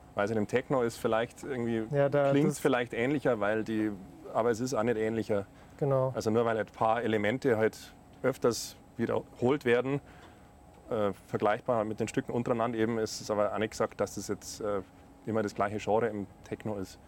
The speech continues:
Speaker 2: Ja, aber auf diese Genrefrage, das, also da ist uns quasi der, der Olli Hochkeppel von der S Z vorgekommen, der hat es dann irgendwann Techno-Jazz getauft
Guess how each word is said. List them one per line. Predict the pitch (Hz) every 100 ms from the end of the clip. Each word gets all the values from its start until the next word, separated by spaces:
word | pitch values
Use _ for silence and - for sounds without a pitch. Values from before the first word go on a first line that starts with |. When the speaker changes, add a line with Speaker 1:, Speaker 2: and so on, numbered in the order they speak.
| - - - - -
Speaker 2:
Ja, | 139
aber | 135
auf | 131
diese | 151 139 175
Genrefrage, | 175 147 143 160 151 147 147 147
das, | 139 131 -
also | 190 135 131
da | 131 135
ist | 135
uns | 143 -
quasi | 147 131 131
der, | 131 131 131
der | 143
Olli | 135 131
Hochkeppel | 139 170 160 156 156
von | 151
der | 139 139
S | -
Z | 151 151
vorgekommen, | 151 147 147 - 147 143
der | 131
hat | 139
es | 143 -
dann | 143
irgendwann | 151 139 135 135 135
Techno-Jazz | 139 139 151 139 135 139 -
getauft | 143 135 139 151 -